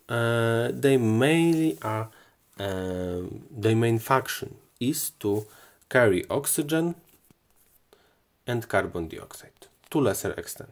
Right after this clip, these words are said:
Yes, it's mainly about oxygen. It also is important in acid-base balance and other things that we'll talk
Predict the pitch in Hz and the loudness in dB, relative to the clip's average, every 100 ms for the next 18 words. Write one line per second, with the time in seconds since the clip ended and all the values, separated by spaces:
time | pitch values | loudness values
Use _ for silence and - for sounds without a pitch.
0 | - 170 170 - 113 - 147 185 175 151 | -6 -6 -6 -10 -8 -4 0 2 4 2
1 | - 113 101 90 85 95 85 - - - | -2 -2 0 -2 -2 -8 -10 -12 -18 -20
2 | - _ _ - - - _ - 113 - | -20 _ _ -20 -20 -20 _ -8 -4 0
3 | 143 - 101 - 98 92 92 87 85 95 | 0 2 0 0 -4 -4 -6 -4 -6 -6
4 | 104 123 120 117 117 120 117 135 127 120 | -2 -2 0 -2 -2 -2 2 4 6 4
5 | 110 - 98 - 123 110 98 104 98 95 | 0 -4 -4 0 2 2 2 -2 -2 -4
6 | 90 92 85 82 80 | -6 -6 -6 -8 -10